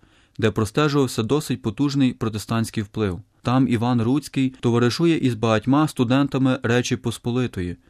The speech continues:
які були родом з сучасної території України, Білорусі, Польщі, захоплених ідеями Яна Гуса. Проте, навчаючи ще у вільнюській школі, молодий Іван часто заходить до храму отців єзуїтів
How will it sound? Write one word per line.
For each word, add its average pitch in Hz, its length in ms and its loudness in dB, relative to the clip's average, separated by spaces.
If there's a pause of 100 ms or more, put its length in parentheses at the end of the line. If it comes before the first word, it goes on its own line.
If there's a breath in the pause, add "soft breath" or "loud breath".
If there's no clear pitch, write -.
(140 soft breath)
які - 240 0
були 123 300 2
родом 139 340 2
з - 60 -10
сучасної 135 540 0
території 117 640 -2
України, 123 680 0 (280 soft breath)
Білорусі, 110 760 0 (120)
Польщі, 104 480 -2 (400 soft breath)
захоплених 147 720 0
ідеями 123 500 0
Яна 117 280 -2
Гуса. 110 420 -8 (220)
Проте, 147 460 -2 (220 soft breath)
навчаючи 135 600 0
ще 123 220 0
у 127 100 0
вільнюській 131 480 2
школі, 139 480 -2 (280 soft breath)
молодий 117 400 0
Іван 135 500 0 (140)
часто 147 400 0
заходить 131 420 -2
до 117 120 0
храму 139 440 2
отців 123 300 -2
єзуїтів 127 640 -2